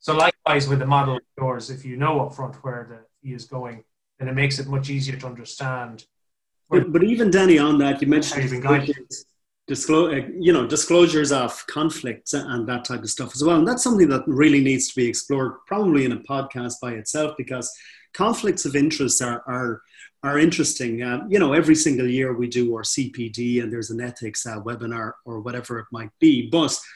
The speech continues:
Speaker 2: the bottom line is, if you are getting paid by a third party, you can't adequately represent the investor.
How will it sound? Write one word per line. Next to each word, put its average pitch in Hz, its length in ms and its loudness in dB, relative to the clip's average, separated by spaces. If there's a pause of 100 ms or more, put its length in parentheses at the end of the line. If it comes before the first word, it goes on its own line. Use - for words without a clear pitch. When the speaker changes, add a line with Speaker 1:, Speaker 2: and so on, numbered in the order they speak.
(160)
Speaker 2:
the 143 60 -8
bottom 202 360 4
line 147 320 2
is, 110 460 -6 (340)
if 240 400 -2
you 170 340 6
are 139 120 4
getting 131 480 -2
paid 123 440 0
by 123 180 -4
a 117 140 0 (120)
third 110 340 -8
party, 127 480 -6 (540)
you 160 120 -2
can't 190 340 2
adequately 139 500 0 (160)
represent 113 500 -8 (200)
the 120 100 -2
investor. 107 640 -6